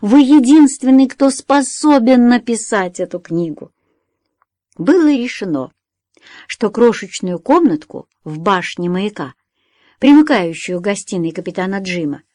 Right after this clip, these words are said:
отведут Оуэну для работы. Оуэн считал необходимым, чтобы капитан был рядом с ним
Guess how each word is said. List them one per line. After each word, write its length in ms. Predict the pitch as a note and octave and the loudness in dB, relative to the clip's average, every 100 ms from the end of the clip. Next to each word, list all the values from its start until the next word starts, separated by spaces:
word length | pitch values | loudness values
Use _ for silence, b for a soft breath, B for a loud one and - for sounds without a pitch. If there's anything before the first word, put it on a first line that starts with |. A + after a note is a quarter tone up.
| b b b | b b b
отведут 640 | b G#3 G3+ G#3 C4+ F4+ _ b | b -8 -6 -2 -2 -2 _ b
Оуэну 640 | - B3 D4+ C#4+ B3 A#3+ A#3+ | -2 2 2 2 0 -2 -4
для 220 | F#3 F3+ | -4 -4
работы. 720 | G3+ G3+ F3 D3 C3+ - D3+ _ _ _ _ b b b | -4 -6 -8 -10 -10 -20 -20 _ _ _ _ b b b
Оуэн 400 | G#3+ A#3+ G#3 F#3+ | 2 4 2 0
считал 420 | - F3+ F#3+ F#3 | -8 -10 -8 -6
необходимым, 840 | F3+ F3 D#3+ D#3+ D#3+ G3 D4 E3+ D3+ _ _ _ _ _ - | -6 -8 -8 -12 -8 -2 0 -2 -8 _ _ _ _ _ -12
чтобы 320 | - G3 F3+ | -6 -6 -4
капитан 520 | G3 - - C4+ C4+ | -8 -8 -2 2 2
был 140 | A3+ | 0
рядом 400 | G#3+ G3+ G#3 A#3+ | -2 -2 -2 -2
с 140 | B3+ - | -2 -4
ним 420 | G#3+ F#3+ E3+ F3 | -4 -4 -6 -10